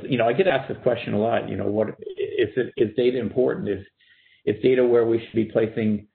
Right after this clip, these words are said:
our energy, our budgets, our focus within organizations? And the answer is absolutely, unequivocally yes, uh, as long as you're doing it the smart way. If you're not doing it the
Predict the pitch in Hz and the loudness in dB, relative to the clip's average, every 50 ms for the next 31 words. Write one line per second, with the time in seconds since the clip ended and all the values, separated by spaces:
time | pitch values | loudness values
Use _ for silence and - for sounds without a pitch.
0 | _ _ - 107 110 113 120 127 127 113 - 110 107 98 98 104 101 95 117 120 | _ _ -2 -2 0 0 2 2 0 0 0 -2 -2 0 0 0 2 2 2 2
1 | 120 - - 101 - - 90 - - 120 131 156 156 - - - - - 110 104 | 2 0 -4 -8 -6 -6 -6 -2 0 2 2 2 0 -2 -6 -4 -2 0 0 0
2 | 107 104 104 98 95 98 104 95 - - - - - - - - - - 113 107 | 0 0 0 0 0 -2 -4 -4 -4 -4 -6 -6 -6 -10 -12 -8 -4 -2 -2 0
3 | 113 123 139 147 143 - 165 135 - - - - 151 156 151 - - - 139 131 | 0 0 0 -2 -2 -2 -2 -4 -4 -6 -6 -4 -4 -4 -4 -4 -6 -2 0 0
4 | 135 - 131 135 131 127 117 - - - _ _ _ _ _ _ 160 170 175 170 | 0 0 0 0 0 0 -2 -4 -8 -16 _ _ _ _ _ _ 0 0 0 0
5 | 165 - - 135 117 - 113 - 104 - 117 113 110 113 110 107 107 120 139 135 | -2 0 0 0 0 0 -2 -6 -4 0 0 2 2 2 0 0 2 4 2 2
6 | 135 - - - - - - - _ _ _ _ _ _ _ _ _ - - 107 | 2 -2 -10 -16 -20 -20 -20 -20 _ _ _ _ _ _ _ _ _ -6 -2 0
7 | 98 95 - 104 107 107 - 117 113 117 117 113 120 110 107 113 110 107 107 107 | 0 0 2 2 0 0 0 -2 -2 -2 -2 0 -2 -2 0 0 0 0 0 -2
8 | 104 104 - 117 117 - - 117 110 107 - - - - - - 120 123 135 156 | -2 -4 -4 -6 -6 -4 -2 -2 -2 -2 -2 -4 -6 -6 -2 0 2 4 4 4
9 | 156 147 - 147 135 127 120 - 107 | 2 2 2 0 0 0 -2 -4 -8